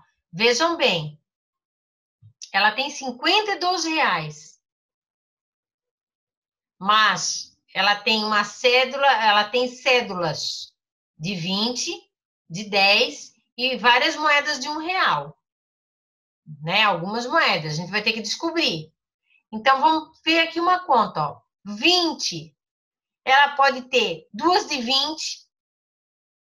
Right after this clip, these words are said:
e uma de dez, já dá cinquenta, e uma moeda de um e mais uma moeda de um, por exemplo, ó.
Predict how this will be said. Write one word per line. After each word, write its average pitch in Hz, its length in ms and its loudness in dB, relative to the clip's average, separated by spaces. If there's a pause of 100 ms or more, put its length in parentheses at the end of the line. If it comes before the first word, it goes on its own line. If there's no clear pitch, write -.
(120)
e 226 120 -4
uma 240 160 2
de 220 120 -4
dez, 220 340 4
já 220 80 0
dá 190 120 0
cinquenta, 226 720 -2 (640)
e 269 400 2
uma 254 220 0
moeda 247 320 4
de 226 160 -2
um 269 140 -2
e 302 80 -4
mais 269 340 2
uma 262 140 2
moeda 233 360 0
de 262 140 -6
um, 294 260 -8 (360)
por 165 120 -4
exemplo, 214 640 -4 (380)
ó. 156 340 -2